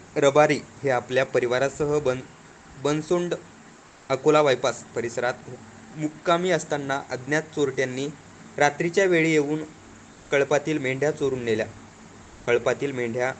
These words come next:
ओरडत असल्याने मेंढपाळांना जाग आली. यावर कोणीतरी अज्ञात व्यक्ती आपल्या मेंढ्या नेत असल्याचं बघून शंकर रबारी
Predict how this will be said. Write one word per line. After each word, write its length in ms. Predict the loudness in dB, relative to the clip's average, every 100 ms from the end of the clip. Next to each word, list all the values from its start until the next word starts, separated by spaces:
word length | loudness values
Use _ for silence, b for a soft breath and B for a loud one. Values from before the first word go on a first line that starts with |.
| -2
ओरडत 500 | 0 2 0 -2 -6
असल्याने 420 | -2 0 0 -2 -8 -18 -20 -8
मेंढपाळांना 640 | -4 -2 -2 -2 -2 -4 -4
जाग 300 | -2 -2 0
आली. 200 | -2 -4 -10 -14 -6
यावर 240 | -4 -4
कोणीतरी 480 | -4 -6 -6 -6 -6 -6
अज्ञात 360 | -8 -6 -6 -6 -14 -20 -20 -20 -4
व्यक्ती 460 | -4 -2 -4 -6 -8 -20 -20 -14 -8
आपल्या 280 | -4 -2 -2
मेंढ्या 320 | -2 -2 -2
नेत 200 | -2 -2
असल्याचं 440 | -4 -4 -4 -4 -4
बघून 320 | -4 -4 -10 -12 -10
शंकर 320 | -8 -2 0
रबारी 380 | 0 0 -2